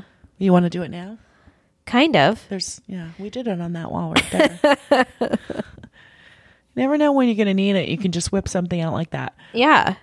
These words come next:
Speaker 1: I was talking to my sister that flew in tonight, and she, this is completely unrelated, but she was saying this funny moment she had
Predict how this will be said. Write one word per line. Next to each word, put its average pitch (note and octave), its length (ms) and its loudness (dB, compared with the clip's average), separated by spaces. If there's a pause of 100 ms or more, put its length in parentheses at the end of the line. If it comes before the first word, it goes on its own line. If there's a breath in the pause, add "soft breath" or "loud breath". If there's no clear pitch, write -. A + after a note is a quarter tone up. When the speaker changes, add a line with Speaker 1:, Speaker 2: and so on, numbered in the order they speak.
(100)
Speaker 1:
I G#3 80 4
was G#3 120 4
talking F#3+ 160 0
to G3 60 0
my F3+ 220 0 (180)
sister F3+ 420 -4
that D3+ 160 -6
flew E3 220 -2
in D#3+ 200 -2
tonight, D#3 420 -6 (240)
and E3+ 160 -6
she, - 300 -6
this F3+ 220 -2
is F3 100 -4 (120)
completely A#3+ 460 4
unrelated, D#3+ 540 4
but F#3 120 -2
she - 160 0
was F#3 120 0
saying E3+ 320 -2
this E3 280 -4
funny E3+ 300 -2
moment D#3+ 360 0
she F#3 120 -2
had D#3 320 2